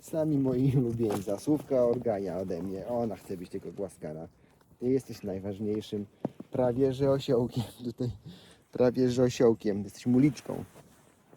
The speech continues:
Tak samo jak ta koniczynka, ale ta koniczynka to dzicz taka, że nie wiem, trzeba będzie ją jakoś oswoić. No, o, Słówka, zobaczcie.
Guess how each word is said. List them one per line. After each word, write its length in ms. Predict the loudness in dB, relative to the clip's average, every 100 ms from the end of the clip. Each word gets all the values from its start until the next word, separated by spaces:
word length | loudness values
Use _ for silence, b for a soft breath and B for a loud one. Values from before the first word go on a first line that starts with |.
| _ _ _ -20 -12
Tak 140 | -10
samo 200 | 2 6
jak 100 | 6
ta 120 | 4 4
koniczynka, 580 | 6 6 8 6 6
ale 80 | 2
ta 100 | 0
koniczynka 480 | 0 0 2 2 4
to 300 | 6 6 6
dzicz 320 | 4 2 2
taka, 360 | 0 2 2 4
że 120 | 4
nie 180 | 6 6
wiem, 180 | 4 0 -4 -14
trzeba 220 | -2 0
będzie 220 | 0 0
ją 60 | 0
jakoś 260 | -2 -6
oswoić. 540 | -10 0 0 0 -4 -18 -20 -20 -20 -20 B B -10 B -16 -18 -18 -18 -20 -20 -18 -12 -10 -6
No, 220 | -6 -6 -8 -10
o, 180 | -8 -8
Słówka, 360 | -8 -12 -12 -12
zobaczcie. 480 | -10 -12 -14 -18